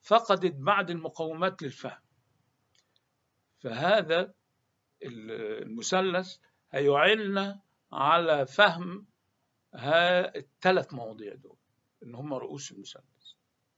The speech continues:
وهم مفهوم النقود، رأس أساسي، تحريم الربا، فرضية الزكاة.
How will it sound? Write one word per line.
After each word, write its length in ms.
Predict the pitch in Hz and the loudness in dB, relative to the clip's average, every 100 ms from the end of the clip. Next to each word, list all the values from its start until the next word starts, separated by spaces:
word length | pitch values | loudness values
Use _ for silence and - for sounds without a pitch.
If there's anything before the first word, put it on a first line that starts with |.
| _ _ _ - | _ _ _ 0
وهم 480 | 175 202 151 117 - _ _ _ _ _ _ _ _ _ _ _ _ _ | 6 6 6 -8 -14 _ _ _ _ _ _ _ _ _ _ _ _ _
مفهوم 520 | 123 123 - 175 220 | -8 -8 0 2 2
النقود، 460 | 202 180 180 214 233 _ _ _ _ _ _ _ _ _ _ _ _ _ _ - | 2 -2 -2 -4 -4 _ _ _ _ _ _ _ _ _ _ _ _ _ _ -2
رأس 280 | 143 - - | -2 0 -4
أساسي، 640 | - - 180 180 220 233 _ _ _ _ _ _ _ _ _ _ _ _ _ _ _ _ - | -4 0 0 0 -8 -14 _ _ _ _ _ _ _ _ _ _ _ _ _ _ _ _ -10
تحريم 640 | 139 - 147 185 214 208 | -8 -4 -2 0 0 2
الربا، 600 | 190 160 170 202 208 220 - _ _ _ _ _ _ _ _ _ _ _ _ _ _ _ _ _ | 0 0 0 0 0 -4 -8 _ _ _ _ _ _ _ _ _ _ _ _ _ _ _ _ _
فرضية 680 | _ - 147 127 139 220 185 - | _ 0 0 0 -2 -2 -2 -6
الزكاة. 460 | 123 113 - - | -10 -12 -16 -20